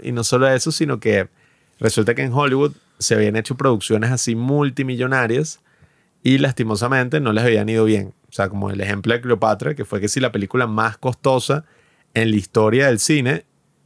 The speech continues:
y fue un fracaso. O sea, fue un fracaso de taquilla. La gente que, "No, que la de Cleopatra". Y la gente no la fue a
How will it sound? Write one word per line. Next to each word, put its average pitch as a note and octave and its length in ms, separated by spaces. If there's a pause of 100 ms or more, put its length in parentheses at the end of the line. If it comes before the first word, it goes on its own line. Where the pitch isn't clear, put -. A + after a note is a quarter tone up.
y A#2+ 120
fue G#2 360
un A#2 160
fracaso. G#2+ 500 (280)
O - 40
sea, G#2 140
fue G#2 140
un F#2+ 60
fracaso A2+ 440
de B2 80
taquilla. A2+ 440
La A#2 160
gente G#2 260
que, A#2 100
"No, B2 180
que G#2+ 80
la A#2 100
de A#2 200
Cleopatra". G#2 500 (720)
Y - 80
la G#2+ 120
gente G2+ 240
no A2 80
la A#2 100
fue B2 120
a - 20